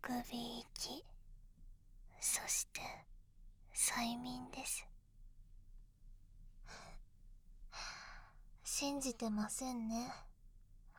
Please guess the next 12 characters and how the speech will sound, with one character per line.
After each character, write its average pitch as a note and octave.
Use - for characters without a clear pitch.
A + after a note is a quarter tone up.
今 C#4
は A3+
そ A#3
れ B3
で C#4
も C4
構 A#3+
い B3+
ま C4
せ D4
ん C4+
よ。 A3